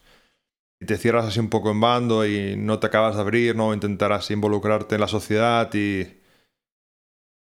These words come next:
si, por ejemplo, no tienes estudios y,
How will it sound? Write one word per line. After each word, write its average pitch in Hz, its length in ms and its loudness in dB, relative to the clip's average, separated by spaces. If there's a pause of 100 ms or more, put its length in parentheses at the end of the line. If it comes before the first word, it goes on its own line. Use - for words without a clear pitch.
(340)
si, 113 160 0
por 107 120 0
ejemplo, 113 380 0 (600)
no 110 160 -2
tienes 123 240 0
estudios 123 580 0
y, 107 540 0